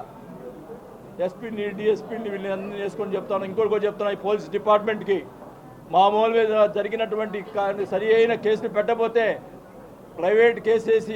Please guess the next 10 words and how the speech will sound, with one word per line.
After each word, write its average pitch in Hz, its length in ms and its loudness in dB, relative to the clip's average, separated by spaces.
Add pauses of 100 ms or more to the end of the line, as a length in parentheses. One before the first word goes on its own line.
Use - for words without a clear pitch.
ఎంత 208 180 -6
దూరమైన 226 340 0
పోతా, 214 220 4 (1040)
పోలీసుల 233 460 0
మీద 233 140 4
మీద 233 140 -2
కో-, 220 460 0
కేసులు 220 300 2
పెడతా, 220 280 6 (560)
ప్రైవేట్ 220 340 2